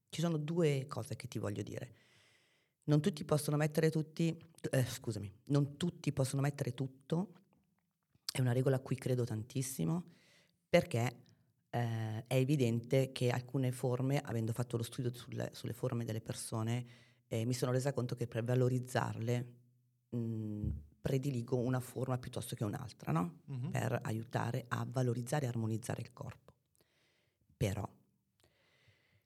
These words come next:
Speaker 1: c'è una cosa importante in ogni persona, che è la personalità. E la personalità non ha forma.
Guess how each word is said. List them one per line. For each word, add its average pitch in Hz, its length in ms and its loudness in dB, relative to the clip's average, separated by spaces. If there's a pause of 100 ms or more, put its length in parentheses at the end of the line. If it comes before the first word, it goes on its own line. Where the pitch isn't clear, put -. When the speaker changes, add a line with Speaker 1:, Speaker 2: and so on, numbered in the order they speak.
(100)
Speaker 1:
c'è - 120 2
una 131 140 4
cosa 110 240 -2
importante 107 720 -6
in - 80 0
ogni 104 200 -2
persona, 117 560 -4 (320)
che - 120 -2
è - 20 2
la 120 140 0
personalità. 117 960 -2 (1900)
E - 100 -2
la 156 100 6
personalità 131 840 0 (260)
non 120 180 2
ha 110 60 0
forma. - 540 -10